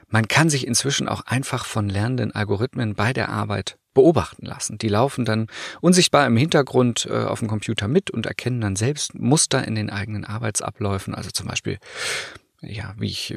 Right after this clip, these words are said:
wiederkehrende Formulare und Masken ausfülle oder immer die gleichen Berechnungen nur mit anderen Daten mache und so weiter.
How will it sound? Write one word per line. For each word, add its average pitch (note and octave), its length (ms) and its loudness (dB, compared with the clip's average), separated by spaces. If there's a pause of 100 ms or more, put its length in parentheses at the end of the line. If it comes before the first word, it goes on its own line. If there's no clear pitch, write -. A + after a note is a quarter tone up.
(100)
wiederkehrende A#2 580 6
Formulare A#2 1040 6
und F#2+ 180 -6
Masken A2+ 420 0
ausfülle F#2+ 800 -2
oder - 340 -8
immer G2 220 -4
die F2+ 100 -10
gleichen G2 380 -4
Berechnungen G2 560 0
nur F#2+ 100 0
mit F#2+ 160 -2
anderen F#2+ 240 -4
Daten G#2 340 4
mache F#2 260 -4
und A2 160 0
so G2+ 140 2
weiter. - 360 -8